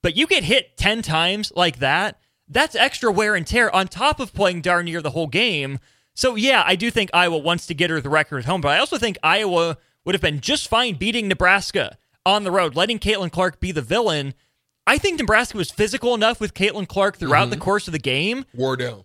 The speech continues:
Speaker 1: It wore down by the end, maybe.
Speaker 2: Yeah, I, I, I don't, I don't have a, a, you know, a rebuttal against that. But what I will say is one thing that has hurt Nebraska in the past is rebounding.
Speaker 1: Mm-hmm.
Speaker 2: Similar to the, the men's.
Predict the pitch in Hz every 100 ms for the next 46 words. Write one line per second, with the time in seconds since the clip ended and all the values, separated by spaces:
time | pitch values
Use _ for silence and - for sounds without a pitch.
0 | _ 151 160 170 196 160 165 170 185 190
1 | 311 180 117 - - _ _ - 202 202
2 | 165 160 147 147 156 185 170 151 139 180
3 | 156 147 139 135 120 110 - - 120 117
4 | 107 98 _ 104 110 104 107 117 127 120
5 | 147 135 104 - 117 120 156 - 95 -
6 | - 117 135 127 139 135 135 180 - 131
7 | 123 117 - _ _ _ - 123 127 180
8 | 175 180 175 147 143 113 139 117 - -
9 | - 170 170 147 135 143 143 - 135 135
10 | 127 101 98 - - 120 107 104 95 98
11 | 82 - _ 147 127 113 107 196 180 156
12 | 147 139 120 127 131 107 -